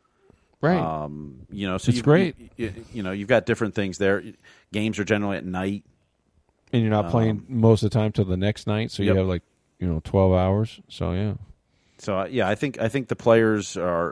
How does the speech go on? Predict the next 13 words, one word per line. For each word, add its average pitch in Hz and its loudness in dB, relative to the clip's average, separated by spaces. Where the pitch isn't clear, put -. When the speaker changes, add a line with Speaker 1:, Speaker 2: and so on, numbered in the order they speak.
Speaker 2:
and 90 -10
probably 87 -4
the 78 -8
writers 80 -6
and 76 -12
people 92 -8
and 90 -10
broadcasters 85 -4
who 85 -12
cover 90 -4
the 82 -6
teams 85 -10
are, 82 -4